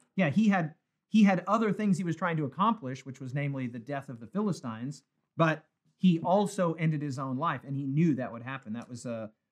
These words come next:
that was an inseparable consequence from his action. So he took actions that ended his own life. Did he have a larger, you know, uh, goal in view? Yes, he did. Of course he did. But he also ended his own life, and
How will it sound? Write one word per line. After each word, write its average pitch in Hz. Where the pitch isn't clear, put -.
that 156
was 139
an 131
inseparable 160
consequence 165
from 131
his 143
action. 135
So 151
he 196
took 208
actions 175
that 143
ended 170
his 135
own 131
life. 131
Did 147
he 147
have 147
a 139
larger, 151
you 143
know, 131
uh, 120
goal 165
in 143
view? 185
Yes, 135
he 131
did. 151
Of -
course 208
he 135
did. 107
But 151
he 165
also 151
ended 143
his 127
own 123
life, 139
and 107